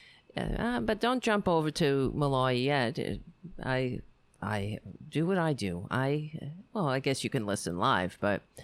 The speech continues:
I, uh, have a podcast myself. I mean, I have, um, I'm a subscriber to Mike's podcast, so I, uh, always start my day with Mike. Mike always says, "End your day screaming." I usually start my day like that.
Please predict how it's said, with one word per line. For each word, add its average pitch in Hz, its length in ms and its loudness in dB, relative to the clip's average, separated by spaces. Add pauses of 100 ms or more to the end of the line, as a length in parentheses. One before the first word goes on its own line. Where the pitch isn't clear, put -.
(580)
I, 123 580 2
uh, 139 420 -8
have 123 220 2
a 117 60 -2
podcast 113 760 0
myself. 110 720 0
I 139 100 0
mean, 117 220 2
I 139 80 4
have, 135 240 2 (160)
um, 135 580 -2
I'm 151 180 2
a 143 40 2
subscriber 123 580 0
to - 160 -2
Mike's 117 300 -2
podcast, 123 600 -2
so 147 240 -4
I, 147 400 -2
uh, - 120 -4
always 175 280 0
start 160 260 2
my 131 160 2
day 117 500 0
with - 220 -6
Mike. - 300 -8 (880)
Mike 139 220 0
always 127 220 2
says, - 320 -2 (120)
"End 147 240 2
your 135 120 2
day 127 400 2
screaming." 156 580 -4
I 139 220 -2
usually 139 560 -2
start 110 340 0
my 95 140 0
day 95 280 0
like - 280 -4
that. 101 240 0